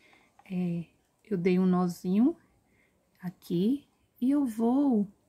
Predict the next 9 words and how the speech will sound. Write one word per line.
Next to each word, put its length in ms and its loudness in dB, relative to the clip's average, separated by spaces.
laçar 480 -8
aqui 200 -10
o 60 -2
meu 200 0
fio, 280 0
vou 160 -2
fazer 460 -6
uma, 540 0
duas, 960 -4